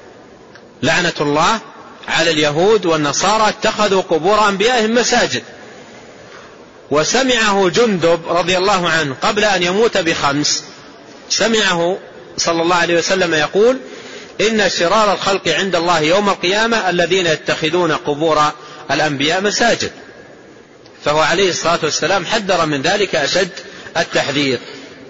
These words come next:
ولهذا إذا كانت المقبرة في المسجد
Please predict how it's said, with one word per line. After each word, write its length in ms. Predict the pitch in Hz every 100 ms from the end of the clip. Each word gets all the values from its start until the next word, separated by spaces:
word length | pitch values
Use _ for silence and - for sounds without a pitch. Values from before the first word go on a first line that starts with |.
| -
ولهذا 360 | 151 190 220
إذا 200 | 185 160
كانت 640 | 160 196 202 165 160 147 139 - 151 156 147
المقبرة 600 | 147 151 196 147 135 117 - - - - - - - - - - - - - - -
في 260 | 147 139
المسجد 500 | 156 175 190 - 127